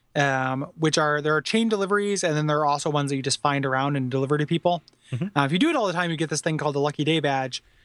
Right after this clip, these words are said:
Speaker 1: um, which makes enemies miss more frequently, but is probably not worth your time.
Speaker 2: Yeah.
Speaker 1: Um, I think.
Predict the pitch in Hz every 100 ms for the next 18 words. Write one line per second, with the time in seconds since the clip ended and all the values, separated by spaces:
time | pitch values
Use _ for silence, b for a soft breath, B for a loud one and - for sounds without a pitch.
0 | b b 139 131 135 160 156 151 175 185
1 | 156 147 139 196 - 156 135 143 151 139
2 | 135 127 143 143 131 - - 180 170 165
3 | 147 139 139 139 131 - 127 - 135 127
4 | 131 131 110 90 - _ _ _ _ 131
5 | 127 131 135 143 151 151